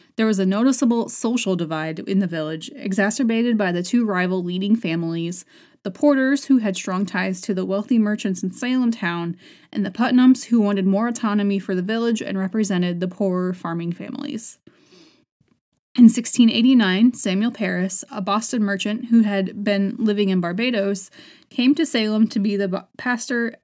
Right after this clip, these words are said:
at the village's congregational church. He got this position thanks to influence from the Putnams.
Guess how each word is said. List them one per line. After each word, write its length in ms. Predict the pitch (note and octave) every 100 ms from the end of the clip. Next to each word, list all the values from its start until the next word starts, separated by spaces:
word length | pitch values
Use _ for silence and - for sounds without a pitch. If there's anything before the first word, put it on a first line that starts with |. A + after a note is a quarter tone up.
| _
at 180 | - F#3+
the 160 | G3 F#3+
village's 420 | B3 A3+ A3+ A#3
congregational 680 | A#3 A#3 G#3 G3 G3 G3 F#3
church. 480 | F3+ A3+ _ - - _ _ _ _ _ _ - _
He 100 | A#3+
got 240 | G#3+ A#3+
this 160 | B3+ A#3
position 540 | - A3 G3 F#3+ G#3
thanks 260 | F#3 G3 G#3
to 180 | - G3
influence 460 | F#3+ F3+ F3+ F3+
from 160 | F3+ F#3+
the 80 | F#3+
Putnams. 560 | F#3 - - - -